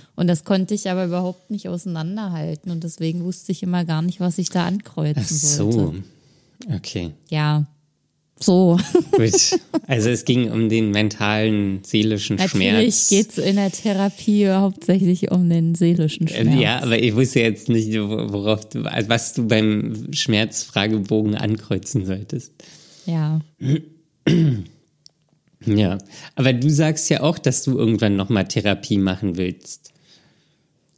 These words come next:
Speaker 1: Ja, ich glaub, das wär einfach gut,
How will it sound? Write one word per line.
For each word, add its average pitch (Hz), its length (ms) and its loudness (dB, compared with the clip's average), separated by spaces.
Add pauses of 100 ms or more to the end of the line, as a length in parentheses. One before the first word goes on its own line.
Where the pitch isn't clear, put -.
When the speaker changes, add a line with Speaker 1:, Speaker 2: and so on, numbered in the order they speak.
(260)
Speaker 1:
Ja, 196 460 0
ich - 140 -2
glaub, 175 300 0
das 214 200 -2
wär 202 140 0
einfach 190 340 -6
gut, 226 480 -6